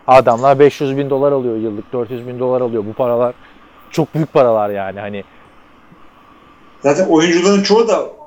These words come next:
Speaker 2: yani üniversite okuyordum, e, bir yandan da futbol oldum, aa, draft oldum. Öyle adamlar değil. Bunlar, e, futbol bursuyla geldikleri için, geldikleri yere, üniversiteye,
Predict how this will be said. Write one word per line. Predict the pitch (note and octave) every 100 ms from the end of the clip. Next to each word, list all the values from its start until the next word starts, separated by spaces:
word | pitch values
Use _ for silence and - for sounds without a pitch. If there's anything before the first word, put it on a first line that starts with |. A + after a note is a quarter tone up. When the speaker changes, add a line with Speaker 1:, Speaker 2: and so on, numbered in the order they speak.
| D#3 - _ _ F3
Speaker 2:
yani | C3+ C3
üniversite | C3 F3 E3+ F3+ F#3+
okuyordum, | E3+ - E3+ E3+ G3 - D#3
e, | C#3+ C#3 C#3
bir | F3
yandan | D#3 D3 D3
da | E3+
futbol | E3 - D#3+
oldum, | C3 -
aa, | E3 E3
draft | E3 E3+ E3
oldum. | D#3+ -
Öyle | D3+ E3
adamlar | E3+ F3+ F#3 F#3+
değil. | D3+ - -
Bunlar, | E3+ E3+ - - _
e, | C3 B2 A#2+
futbol | - E3+ F#3+ F#3+ E3
bursuyla | E3+ - G#3 D#3+
geldikleri | C#3+ C3+ C#3 - G#3+
için, | C4 - G3 - _ _
geldikleri | D3+ C#3 B2+ - C3 B2+
yere, | C3+ G3+ D#3
üniversiteye, | C3+ B2+ B2+ D3+ A3